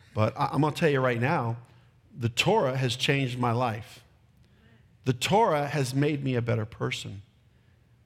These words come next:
The Torah makes you a better person. Because in the Torah, it talks about how to treat one another. It talks about how to respect one another, even when it comes to your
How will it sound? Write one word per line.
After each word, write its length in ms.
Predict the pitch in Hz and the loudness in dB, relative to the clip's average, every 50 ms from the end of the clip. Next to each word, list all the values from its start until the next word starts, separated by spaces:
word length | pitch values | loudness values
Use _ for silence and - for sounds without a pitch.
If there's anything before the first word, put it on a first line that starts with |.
| _ _ _ _ _ _ _ _ _ _ _ _ _ _ _ _ _ _ _ - | _ _ _ _ _ _ _ _ _ _ _ _ _ _ _ _ _ _ _ -12
The 80 | - 117 | -12 -6
Torah 400 | - - 190 220 226 214 175 151 | -2 2 4 4 4 4 2 2
makes 320 | 147 147 147 139 - - | 2 0 0 0 0 0
you 120 | 175 214 226 | 2 2 0
a 60 | 190 | 0
better 240 | 123 113 110 110 107 | 0 -2 -6 -6 -8
person. 480 | - - 110 98 - - 104 98 95 - - - _ _ - - - - - - - - - _ _ _ _ _ - | -10 -12 -10 -10 -10 -10 -10 -14 -16 -16 -20 -20 _ _ -20 -20 -20 -20 -20 -20 -20 -20 -20 _ _ _ _ _ -6
Because 280 | - 127 147 147 127 | -2 0 2 2 2
in 100 | 165 180 | 2 0
the 80 | 180 156 | 0 0
Torah, 400 | - - - 208 233 220 170 156 | -2 0 2 2 4 4 2 2
it 80 | 143 - | 0 0
talks 240 | 165 165 156 - | -2 -2 -2 -2
about 200 | 165 156 165 156 | -2 -2 -2 0
how 120 | 143 170 170 | 0 0 -2
to 80 | 170 | -2
treat 300 | 147 - - 233 247 - | -4 -4 -4 -4 -4 -6
one 120 | 180 135 110 | -6 -8 -8
another. 320 | 104 104 101 101 113 98 - _ _ _ _ _ _ _ _ _ _ _ _ _ _ | -8 -8 -10 -12 -14 -18 -20 _ _ _ _ _ _ _ _ _ _ _ _ _ _
It 40 | - | -4
talks 220 | - 135 135 - | -2 -2 -2 -2
about 200 | 135 143 147 147 | -2 0 0 0
how 120 | 143 151 143 | 2 0 0
to 80 | 143 | 0
respect 420 | 147 147 139 - - 214 202 - 139 | -2 -4 -6 -2 -4 -4 -4 -4 -12
one 120 | 127 120 | -12 -10
another, 340 | 123 123 123 123 - - - _ _ _ - - | -10 -10 -12 -12 -14 -18 -20 _ _ _ -6 -4
even 160 | 123 135 139 | -2 0 0
when 100 | 139 139 | 0 -2
it 80 | 139 | -4
comes 220 | - - 135 135 135 | -4 -2 -2 -2 -2
to 100 | - 127 | -2 -4
your 140 | 120 117 | -6 -6